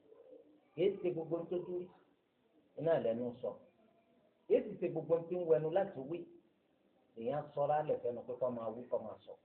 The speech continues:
Nítorí bá méjì kọ̀, torí ká lè bá àrọ́nà lọ ni.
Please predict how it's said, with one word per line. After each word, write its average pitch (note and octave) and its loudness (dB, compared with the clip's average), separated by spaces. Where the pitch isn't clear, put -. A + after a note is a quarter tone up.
Nítorí C#3 -4
bá D3 6
méjì D3+ 0
kọ̀, - -4
torí B2+ -2
ká D3 4
lè C3+ 2
bá G#2 0
àrọ́nà G#2+ 0
lọ F2 -8
ni. - -18